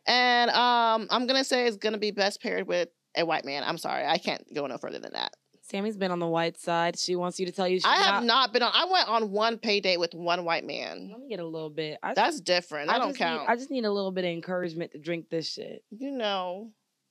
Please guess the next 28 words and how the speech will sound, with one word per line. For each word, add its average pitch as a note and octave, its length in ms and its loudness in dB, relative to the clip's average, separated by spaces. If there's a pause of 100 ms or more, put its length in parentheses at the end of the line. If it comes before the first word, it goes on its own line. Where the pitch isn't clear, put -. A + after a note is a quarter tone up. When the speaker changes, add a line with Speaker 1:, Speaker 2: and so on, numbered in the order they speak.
(100)
Speaker 1:
what E3 440 -2
I'd E3 200 2
be E3 100 -4
doing. D#3 240 -4
Speaker 2:
That's G3+ 160 -2
good, E3+ 180 0
that's D#3 120 -10
good. D#3 180 -10 (520)
Speaker 1:
Don't G3+ 140 4
Speaker 2:
Getting C4 120 0
Speaker 1:
play F#3 100 4
with F3 120 -2
Speaker 2:
some F3 40 -4
Speaker 1:
me, E3 60 -2
ho. F#3 80 -4
Speaker 2:
motherfucking, B3 440 -4 (420)
don't F3+ 160 -6
play G3 180 -4
with F#3+ 140 -2
it, F3 100 -6
don't E3+ 180 -8
play F#3 180 -6
with F3 140 -6
it, E3+ 120 -8
don't E3 200 -8
play F3 200 -6
with C#3+ 160 -10
it. C3 100 -14